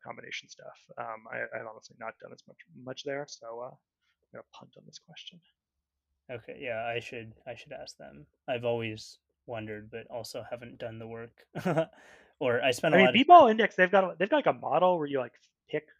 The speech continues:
Speaker 1: players and it'll, like, tell you. They,
Speaker 2: Yeah.
Speaker 1: they, they claim to have, like, quantified and, like, solved this issue. Um, I haven't seen the
Speaker 2: Okay.
Speaker 1: research backing up, but it seems, like, pretty cool.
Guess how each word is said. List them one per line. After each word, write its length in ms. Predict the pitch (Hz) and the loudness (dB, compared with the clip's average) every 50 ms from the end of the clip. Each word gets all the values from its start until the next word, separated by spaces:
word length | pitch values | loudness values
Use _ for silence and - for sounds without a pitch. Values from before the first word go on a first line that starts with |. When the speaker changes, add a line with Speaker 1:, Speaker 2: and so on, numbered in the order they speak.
| _ _ _ _ | _ _ _ _
Speaker 1:
players 460 | - 127 131 147 151 156 156 151 143 | -10 -6 -4 -4 -2 -2 -4 -6 -8
and 100 | 135 131 | -10 -10
it'll, 200 | 131 127 120 117 | -8 -8 -8 -6
like, 180 | 113 117 - _ | -8 -8 -10 _
tell 180 | - 127 123 | -12 -10 -10
you. 400 | 127 127 127 127 131 135 135 135 - _ _ _ _ _ _ _ _ _ - 131 120 | -8 -8 -8 -8 -8 -8 -10 -12 -16 _ _ _ _ _ _ _ _ _ -14 -8 -4
They, 120 | 139 143 | -4 -4
Speaker 2:
Yeah. 60 | 147 | 0
Speaker 1:
they, 160 | 151 156 175 214 | 2 2 2 4
they 160 | 175 196 247 | 4 2 2
claim 240 | - - 277 254 220 | 2 0 0 2 4
to 60 | 214 | 4
have, 100 | 175 143 | 4 4
like, 160 | 131 123 - | 4 0 0
quantified 540 | - 139 139 156 160 - - 165 156 151 151 | -4 -2 -2 -2 -2 0 0 0 0 0 0
and, 140 | 147 135 127 | -2 -4 -6
like, 180 | 120 117 - | -10 -10 -12
solved 300 | - - 135 131 131 131 | -8 -8 -6 -6 -6 -8
this 160 | 139 135 _ | -12 -14 _
issue. 300 | 165 156 - - 170 170 | -12 -12 -10 -8 -8 -10
Um, 680 | 165 175 160 147 139 131 131 127 123 123 123 123 127 123 _ _ _ _ _ _ - | -10 -10 -10 -8 -8 -8 -8 -8 -10 -12 -16 -18 -20 -20 _ _ _ _ _ _ -4
I 40 | 135 | -2
haven't 180 | 147 156 147 | -2 -2 -4
seen 140 | - 151 135 | -6 -8 -8
the 80 | 123 - | -8 -8
Speaker 2:
Okay. 20 | |
Speaker 1:
research 560 | - - 139 - 170 175 175 - - - - - | -8 -10 -10 -8 -8 -8 -6 -6 -8 -10 -6 -6
backing 320 | 139 135 - - 131 131 | -6 -6 -6 -8 -6 -6
up, 100 | 139 - | -6 -6
but 100 | - 120 | -6 -10
it 80 | - - | -8 -10
seems, 180 | 208 233 226 | -10 -8 -6
like, 160 | 196 147 - _ | -8 -10 -10 _
pretty 140 | - 123 - | -18 -16 -14
cool. 180 | - 139 151 | -14 -14 -14